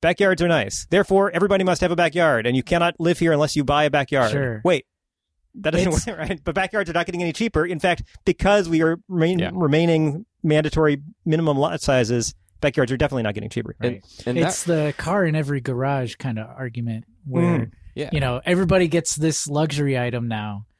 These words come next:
Speaker 1: Right.
Speaker 2: But the sort of the, the not spoken part of that is there's this credit that, that people, like,
Speaker 3: Mm-hmm.
Speaker 2: auto industry, or not auto industry, but auto sellers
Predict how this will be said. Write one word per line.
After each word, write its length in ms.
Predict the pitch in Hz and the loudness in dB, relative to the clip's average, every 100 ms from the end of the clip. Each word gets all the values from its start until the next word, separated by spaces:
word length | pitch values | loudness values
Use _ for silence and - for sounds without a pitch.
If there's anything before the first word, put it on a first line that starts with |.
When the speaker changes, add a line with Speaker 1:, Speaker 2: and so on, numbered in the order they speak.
| - | 0
Speaker 1:
Right. 200 | 127 135 | 2 4
Speaker 2:
But 200 | 143 131 - - - | 0 -2 -12 -20 -12
the 760 | 147 143 135 127 123 120 120 - _ - | -4 -2 0 0 -2 -2 -4 -10 _ -8
sort 300 | - 151 131 | -4 0 0
of 200 | 113 117 | -2 -6
the, 100 | 127 - - _ _ - | -12 -14 -20 _ _ -12
the 240 | 143 139 | -6 -2
not 300 | 131 147 139 | 0 0 0
spoken 360 | - 160 160 123 | 0 2 2 0
part 180 | 117 113 | -2 -2
of 60 | |
that 180 | 117 113 | -2 -2
is 260 | 113 113 110 - - - _ _ _ - | -2 -4 -8 -16 -20 -20 _ _ _ -16
there's 400 | 131 131 139 117 | -4 0 0 2
this 220 | 120 - | -2 -2
credit 440 | - 175 135 107 | 0 2 2 -2
that, 240 | 113 104 - _ _ _ _ - | -6 -8 -10 _ _ _ _ -12
that 240 | 120 120 - | -4 -4 -2
people, 320 | 123 117 120 156 | -4 -4 -6 -2
like, 240 | 147 117 | 0 -2
Speaker 3:
Mm-hmm. 180 | 107 104 | -6 0
Speaker 2:
auto 320 | 160 156 147 | 2 4 4
industry, 640 | 143 139 131 - 127 110 | 4 2 0 0 0 0
or 140 | 113 107 | -2 -4
not 200 | 110 104 | -2 -2
auto 300 | 101 104 104 | -4 -4 -2
industry, 340 | 107 104 - | -4 -4 -6
but 200 | 110 117 - | -4 -6 -4
auto 520 | 120 113 107 107 104 - _ _ _ _ _ - | -2 0 0 -4 -6 -12 _ _ _ _ _ -10
sellers 600 | - 170 117 104 101 - | 0 2 2 -2 -8 -16